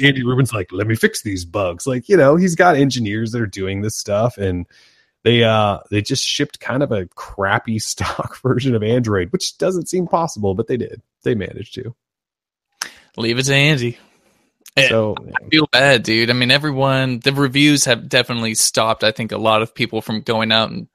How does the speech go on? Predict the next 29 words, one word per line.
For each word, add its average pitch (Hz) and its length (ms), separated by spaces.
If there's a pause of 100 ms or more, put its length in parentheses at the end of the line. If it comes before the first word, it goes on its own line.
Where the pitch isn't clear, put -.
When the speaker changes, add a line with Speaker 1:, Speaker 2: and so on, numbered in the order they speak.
Speaker 2:
trying 110 320
to 123 80
spend 123 260
that 120 120
much 123 220
money. 123 460
Speaker 1:
Yeah. - 80
Speaker 2:
I - 340
mean, - 140
everyone 135 400
is 110 120
just - 140
like, 101 140
"Oh, 117 180
there's 117 240
way 131 280
too 135 160
many 131 240
bad 113 280
things 143 280
going 135 260
on. 127 160
The 113 80
reviews 120 420
are 113 60
terrible, 120 460
blah, 117 180
blah, 117 100
blah." 120 400